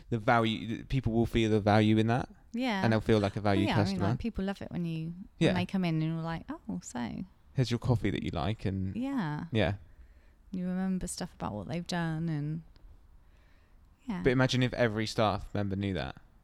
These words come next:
Speaker 1: Not on a creepy level, just on a,
Speaker 2: <laughs>
Speaker 1: like, keep it in the C R M system. So it's like, "Oh yeah, she went on holiday to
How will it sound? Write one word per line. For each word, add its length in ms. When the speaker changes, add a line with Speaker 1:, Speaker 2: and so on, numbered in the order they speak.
Speaker 1:
Not 180
on 80
a 40
creepy 380
level, 400
just 240
on 100
a, 300
Speaker 2:
<laughs> 460
Speaker 1:
like, 400
keep 220
it 60
in 60
the 80
C 120
R 100
M 120
system. 320
So 100
it's 100
like, 280
"Oh 40
yeah, 180
she 160
went 140
on 100
holiday 340
to 400